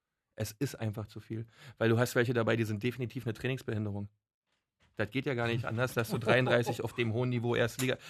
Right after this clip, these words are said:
das war noch nie, war bei, damals bei uns in Cottbus nicht, also egal, wo ich gespielt habe, du hast immer welche dabei gehabt, wenn der Kader auf fünfundzwanzig, sechsundzwanzig, siebenundzwanzig, achtundzwanzig hochging oder die vier Jugendlichen aus der B-Jugend dazu kamen,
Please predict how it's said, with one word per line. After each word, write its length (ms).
das 220
war 80
noch 100
nie, 140
war 120
bei, 120
damals 280
bei 80
uns 120
in 80
Cottbus 400
nicht, 180
also 140
egal, 240
wo 80
ich 100
gespielt 320
habe, 100
du 80
hast 200
immer 240
welche 200
dabei 280
gehabt, 200
wenn 120
der 100
Kader 240
auf 80
fünfundzwanzig, 480
sechsundzwanzig, 420
siebenundzwanzig, 500
achtundzwanzig 560
hochging 240
oder 120
die 140
vier 180
Jugendlichen 560
aus 140
der 100
B-Jugend 420
dazu 280
kamen, 240